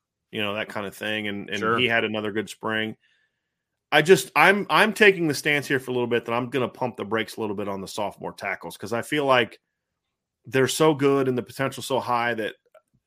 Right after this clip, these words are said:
Speaker 1: it's almost kinda like I, I'm, I'm trying to be ner-, c-, you know,
Speaker 2: Cautiously
Speaker 1: cognizant
Speaker 2: optimistic?
Speaker 1: of, not cautiously optimistic. That's not, it's, it's,
Speaker 2: Oh,
Speaker 1: I don't
Speaker 2: okay.
Speaker 1: wanna put so much hype on them that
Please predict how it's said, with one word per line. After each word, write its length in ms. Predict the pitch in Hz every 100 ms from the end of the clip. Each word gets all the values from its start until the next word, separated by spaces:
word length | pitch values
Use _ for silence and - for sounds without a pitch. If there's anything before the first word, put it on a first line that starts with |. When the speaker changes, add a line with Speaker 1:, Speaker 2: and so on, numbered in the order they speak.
| -
Speaker 1:
it's 160 | 127
almost 320 | 131 135 120
kinda 160 | - 131
like 300 | 120 107 - -
I, 120 | 110 -
I'm, 260 | 110 110 - -
I'm 160 | 110
trying 220 | 104 127 131
to 60 |
be 100 | 127
ner-, 300 | 123 117 123 _
c-, 100 | - 117
you 120 | 120 113
know, 160 | 101 _ _ _ _ _ _ _ _ _ _ _
Speaker 2:
Cautiously 420 | - 110 95 - 113
Speaker 1:
cognizant 460 | 156 165 170 156
Speaker 2:
optimistic? 220 | 143 - -
Speaker 1:
of, 40 | -
not 180 | 180 226
cautiously 300 | - 226 220 196
optimistic. 380 | 160 165 175 170
That's 160 | 175
not, 160 | 185 170
it's, 220 | 165 165 -
it's, 20 |
Speaker 2:
Oh, 220 | 131 113 120
Speaker 1:
I 80 |
don't 100 | 175
Speaker 2:
okay. 60 | 196
Speaker 1:
wanna 160 | 190 185
put 240 | - 170
so 260 | - - 170
much 320 | 170 - - -
hype 400 | - - 151 165
on 220 | 156 143 135
them 240 | 135 131
that 140 | 120